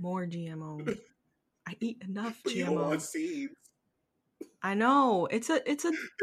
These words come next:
Speaker 1: it's a paradox, okay? God. <laughs>
Speaker 2: No wonder you stay up at night about grapes.
Speaker 1: Yes.
Speaker 2: Oh. Oh, no.
Speaker 1: And do you know that the original,
Speaker 2: Oh, no.
Speaker 1: that the,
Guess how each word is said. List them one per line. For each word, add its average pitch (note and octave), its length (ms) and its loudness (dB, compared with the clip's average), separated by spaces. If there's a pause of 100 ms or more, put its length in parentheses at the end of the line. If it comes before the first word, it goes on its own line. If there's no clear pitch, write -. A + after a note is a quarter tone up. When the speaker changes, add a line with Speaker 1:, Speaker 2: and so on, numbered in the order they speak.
(240)
Speaker 1:
it's A#3+ 120 0
a C#4 40 4
paradox, A#3+ 880 2
okay? G#3 380 -2 (560)
God. G3+ 280 10
<laughs> C#4+ 580 12
Speaker 2:
No F#4+ 80 8 (200)
wonder F#4+ 240 6
you F4 200 6
stay F#4+ 260 2
up G4 160 2 (100)
at G#4 100 0
night G4+ 220 4
about G#4+ 280 2
grapes. A#4 520 4
Speaker 1:
Yes. C4 640 0 (420)
Speaker 2:
Oh. C4+ 600 6 (1200)
Oh, B3 400 6
no. A3+ 640 4 (240)
Speaker 1:
And B3 120 10
do B3+ 80 6
you F4 100 12
know F4 160 12
that F4 140 6
the C#4+ 120 8
original, A#3 540 10
Speaker 2:
Oh, B3+ 40 10 (100)
no. E3 200 -6
Speaker 1:
that A3 160 6
the, F#3 260 8